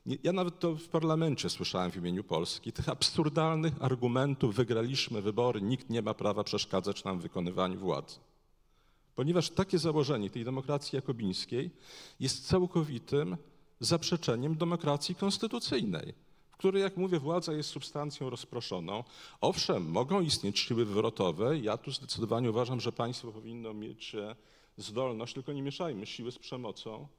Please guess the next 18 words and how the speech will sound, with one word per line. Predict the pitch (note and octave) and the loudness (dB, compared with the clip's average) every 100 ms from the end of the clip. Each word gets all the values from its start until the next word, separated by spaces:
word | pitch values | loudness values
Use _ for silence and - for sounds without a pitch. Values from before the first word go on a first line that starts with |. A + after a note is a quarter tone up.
| _ _ _ _ _ _ _ _ - | _ _ _ _ _ _ _ _ -10
Samo | - E3 E3+ - - | -4 -4 -4 -8 -4
to, | F#3 | -2
że | C#3 | 0
my | A#2 | -2
dzisiaj | B2 C#3 C3 | -4 -6 -4
często | C#3+ C#3 - | -2 -2 0
siłę | C3 F3 B2 | 0 4 4
nazywamy | G#2 G2+ A2+ A#2 A#2 | 4 0 0 2 2
przemocą, | A2+ C3+ C3 G#2+ - A2 C#3+ D3+ - - - - - | 0 2 2 2 2 2 2 -2 -12 -20 -20 -10 0
y, | A#2 B2 | 2 2
jest, | C3 C3+ C#3 - - | 2 2 2 0 0
e, | A#2+ | 0
przejawem, | B2 B2+ A#2+ B2 A#2+ A#2+ B2+ | 2 2 4 2 2 2 2
y, | B2 B2 | 0 -2
barbarzyństwa, | B2 C3 B2 B2+ A#2 F#2+ - F2 | 0 0 2 0 0 -2 -6 -8
to | - | -8
znaczy | G2+ A#2+ - | -6 -6 -6
tego | - A#2+ A#2 | -6 -2 -2